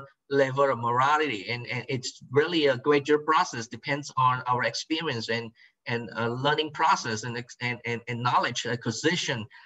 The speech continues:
just like a baby, right? We, we can't jump straight to the, uh, level of knowledge and the capability of the, of the mature person. So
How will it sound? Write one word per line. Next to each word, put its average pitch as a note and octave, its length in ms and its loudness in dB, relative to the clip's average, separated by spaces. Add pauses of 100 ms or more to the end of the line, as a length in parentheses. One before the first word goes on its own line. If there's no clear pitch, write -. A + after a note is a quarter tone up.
(160)
just D#3+ 200 -2
like C3+ 220 2
a C3 40 -2
baby, C3+ 500 2
right? D3+ 260 0
We, D3+ 220 2
we D3 240 2
can't F#3+ 400 2
jump E3 420 -2
straight - 380 -6
to D3+ 160 2
the, C#3 280 2 (300)
uh, C#3 60 0
level E3 360 2
of C3+ 120 0
knowledge D#3 460 2
and B2+ 100 -4
the B2 160 -10
capability D3+ 640 2
of C3 240 2
the, A#2+ 260 0 (320)
of C3 140 2
the B2+ 80 0
mature C#3 480 4
person. D3+ 480 0
So A#2 280 2